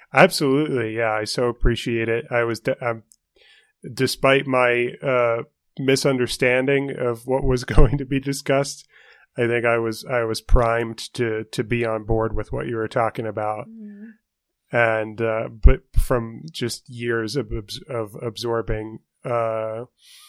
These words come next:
Speaker 1: opinions on the internet, not about the subject specifically, but about the systemic issues that we're talking about.
Speaker 2: Yeah,
Speaker 1: So,
Speaker 2: totally.
Speaker 1: yeah, obvi-, yeah, we're,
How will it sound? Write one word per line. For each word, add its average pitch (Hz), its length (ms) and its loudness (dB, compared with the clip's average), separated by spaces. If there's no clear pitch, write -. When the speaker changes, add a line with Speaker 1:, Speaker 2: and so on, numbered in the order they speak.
Speaker 1:
opinions 120 540 4
on 113 160 -4
the 117 120 -6
internet, 117 400 -4
not 127 220 0
about 117 260 0
the 123 100 -4
subject 117 460 -4
specifically, 123 640 -2
but 107 140 -8
about 104 480 -6
the 104 240 -6
systemic 107 580 -6
issues 131 340 -10
that 131 140 -10
we're 139 100 -6
talking 131 400 -10
about. 131 300 -12
Speaker 2:
Yeah, 233 140 -4
Speaker 1:
So, 110 240 0
Speaker 2:
totally. 202 440 -12
Speaker 1:
yeah, 120 220 2
obvi-, 117 480 -4
yeah, 117 200 -4
we're, 113 440 -4